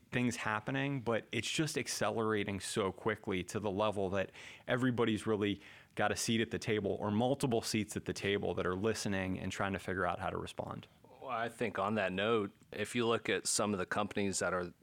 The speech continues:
Speaker 2: championing sustainability and health and wellness as kind of a, a core attribute of, of the company, those are the companies with the best stock increases. So you always talk about you need to focus on people,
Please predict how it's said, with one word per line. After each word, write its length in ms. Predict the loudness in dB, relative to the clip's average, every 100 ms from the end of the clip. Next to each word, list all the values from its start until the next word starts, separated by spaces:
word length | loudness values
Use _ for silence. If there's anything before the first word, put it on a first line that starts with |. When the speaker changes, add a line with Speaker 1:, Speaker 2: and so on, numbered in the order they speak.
| -2
Speaker 2:
championing 640 | 0 2 0 0 -2 -2
sustainability 880 | -4 -2 0 -2 0 0 2 0 -2
and 80 |
health 240 | 0 -2 0
and 100 | 0
wellness 460 | 0 2 0 -2
as 100 | -4
kind 180 | -4 -4
of 120 | -4
a, 80 | -6 -8
a 80 | -10
core 300 | -6 -2 0
attribute 420 | 0 -2 -4 -4
of, 140 | -4 -8 -10
of 120 | -10
the 100 | -8
company, 440 | -6 -4 -2 -2 -4 -6 -14 -14 -10
those 200 | -2 0
are 40 | 0
the 80 | 0
companies 460 | 0 0 0 0
with 120 | -4
the 80 | -4
best 220 | -2 -2
stock 320 | -2 -2 -2 -4
increases. 560 | -8 -10 -10 -12 -16 -18 -20 -16 -6
So 460 | 0 2 2 0 -4
you 100 | -2
always 240 | 0 0 0
talk 280 | 0 0
about 420 | 0 2 2 2 0
you 140 | -2
need 160 | -2 -2
to 100 | -4 -4
focus 360 | -2 0 -2 -2
on 200 | -2 -2
people, 540 | -2 0 2 2 0